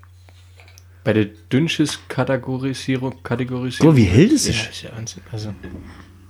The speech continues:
Speaker 2: Wenn du jetzt händisch Spezi
Speaker 1: Das
Speaker 2: mixst, also
Speaker 1: Ja.
Speaker 2: richtig mit Fanta und mit Cola oder halt mit Orangenlimonade und mit Cola, bist du dann der fifty fifty Typ?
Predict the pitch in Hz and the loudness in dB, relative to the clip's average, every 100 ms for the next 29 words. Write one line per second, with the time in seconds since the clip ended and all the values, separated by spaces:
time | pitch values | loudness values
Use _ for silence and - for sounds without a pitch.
0 | - - - - - - - - - - | -20 -20 -20 -20 -20 -20 -20 -20 -20 -20
1 | - - - - - - - - - 113 | -14 -14 -14 -18 -20 -20 -20 -20 0 2
2 | 131 151 165 165 - - - - - 127 | 6 6 6 6 2 -6 -18 -18 -2 2
3 | 160 156 113 - - - - - 135 123 | 4 4 4 2 -4 -8 -8 0 2 4
4 | 123 107 - 131 131 - - - - 110 | 4 2 4 2 2 -2 -4 -8 2 4
5 | 117 117 147 139 123 - - 110 - - | 6 4 4 2 -2 -4 4 4 4 -8
6 | - 123 143 127 101 101 - 113 107 85 | 0 4 6 6 6 2 4 4 6 4
7 | 95 87 85 90 90 92 90 104 123 123 | 2 4 4 4 2 2 4 6 6 4
8 | 110 107 101 101 107 - 90 95 - 101 | 2 4 4 4 4 2 4 2 2 2
9 | 101 82 - - - - - - - - | 2 2 -4 -20 -20 -20 -20 -20 -20 -20
10 | - - 131 131 143 131 127 104 - 120 | -20 -2 0 4 4 6 6 4 2 0
11 | - 101 147 - 190 - - | 0 0 0 0 -2 0 -2